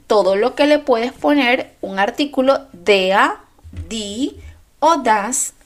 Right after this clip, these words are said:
delante. Zum Beispiel, der Computer, das Handy,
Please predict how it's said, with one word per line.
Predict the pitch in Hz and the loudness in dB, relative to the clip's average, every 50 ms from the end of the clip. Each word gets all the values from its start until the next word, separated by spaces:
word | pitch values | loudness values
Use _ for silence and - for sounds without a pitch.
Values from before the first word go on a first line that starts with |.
| _ _ _ - | _ _ _ -10
delante. | - 175 170 175 196 214 214 190 175 139 - - 240 - - _ _ _ _ _ _ _ _ _ _ _ _ _ _ _ _ _ _ _ _ _ _ _ _ _ - | -8 -6 -4 0 0 0 0 -2 -6 -10 -16 -18 -18 -18 -20 _ _ _ _ _ _ _ _ _ _ _ _ _ _ _ _ _ _ _ _ _ _ _ _ _ -12
Zum | - - 381 381 | -8 -8 -4 -2
Beispiel, | 349 269 170 - - - - - 175 - - 190 - _ _ _ _ _ _ _ _ _ _ _ _ _ | 0 0 0 -2 -4 -12 -14 -12 -12 -12 -14 -16 -20 _ _ _ _ _ _ _ _ _ _ _ _ _
der | - 165 165 208 214 208 190 180 160 151 131 - - _ _ | -8 0 2 4 4 6 6 4 4 2 0 -2 -6 _ _
Computer, | - - 175 170 160 - - - 302 320 320 294 302 - 202 190 170 175 208 262 320 - _ _ _ _ _ _ _ _ _ _ _ _ _ _ - - - _ _ _ _ _ | -10 -8 -8 -8 -8 -10 -6 -2 -2 -2 -2 -2 -6 -8 -8 -8 -6 -6 -6 -6 -8 -10 _ _ _ _ _ _ _ _ _ _ _ _ _ _ -20 -20 -20 _ _ _ _ _
das | - 147 - 175 170 165 160 156 156 - - - - _ _ _ _ - | -6 -2 0 0 0 0 -4 -6 -8 -10 -10 -10 -14 _ _ _ _ -20
Handy, | - - - - 262 302 311 277 208 180 175 165 175 208 262 320 - | -20 -14 -6 -4 -2 -2 -2 -4 -6 -8 -10 -12 -10 -10 -10 -10 -12